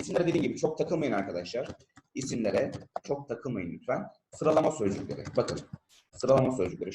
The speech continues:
şu arkadaşlar. Mesela ilk sıralama sözcüğüm ne olmalı benim? First. Değil mi? First. Ne demek first?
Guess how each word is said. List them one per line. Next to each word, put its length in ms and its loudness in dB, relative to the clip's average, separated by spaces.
şu 100 6
arkadaşlar. 440 2
Mesela 520 0
ilk 260 2
sıralama 320 6
sözcüğüm 300 4
ne 60 10
olmalı 320 8
benim? 300 0
First. 320 4
Değil 120 0
mi? 180 -2
First. 360 4
Ne 180 4
demek 240 4
first? 320 4